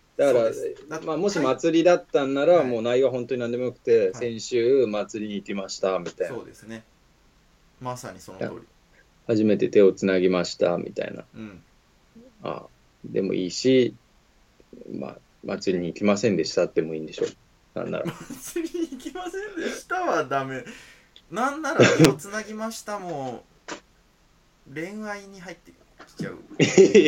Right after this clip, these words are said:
Speaker 2: やいやいや。
Speaker 1: で、
Speaker 2: 何ですか？
Speaker 1: もう、あのー、
Speaker 2: じゃあエピソードは送れないよ、その恐怖があるんなら。
Speaker 1: いやいや、まあまあ、それはもうあれです。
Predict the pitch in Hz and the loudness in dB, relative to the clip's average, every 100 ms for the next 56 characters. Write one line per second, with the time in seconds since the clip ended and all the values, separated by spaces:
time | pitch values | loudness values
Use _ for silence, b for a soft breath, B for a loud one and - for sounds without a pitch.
0 | 147 160 123 101 98 95 87 85 B B | 8 6 4 -2 -4 -8 -10 -12 B B
1 | B B B B B B B B B B | B B B B B B B B B B
2 | _ 180 185 160 - _ 123 147 139 110 | _ -12 -10 -10 -16 _ -20 -20 -20 -20
3 | - _ _ _ - 147 139 127 123 101 | -20 _ _ _ -16 -10 -8 -8 -10 -12
4 | 92 - _ _ _ _ _ _ _ _ | -14 -20 _ _ _ _ _ _ _ _
5 | _ _ _ - - 127 120 117 117 117 | _ _ _ -20 -12 -12 -10 -12 -12 -12
6 | 117 139 131 120 143 - 170 107 90 87 | -10 -8 -2 -2 -2 0 2 2 0 -6
7 | - 143 156 151 113 - 113 107 98 117 | -4 -4 -4 -6 -6 -4 -4 -4 0 0
8 | 104 98 95 - 139 147 110 104 - - | 0 -2 2 4 6 4 2 -2 -6 -10
9 | 131 180 185 175 143 104 107 101 104 - | -10 -8 -6 -6 -8 -8 -10 -12 -16 -20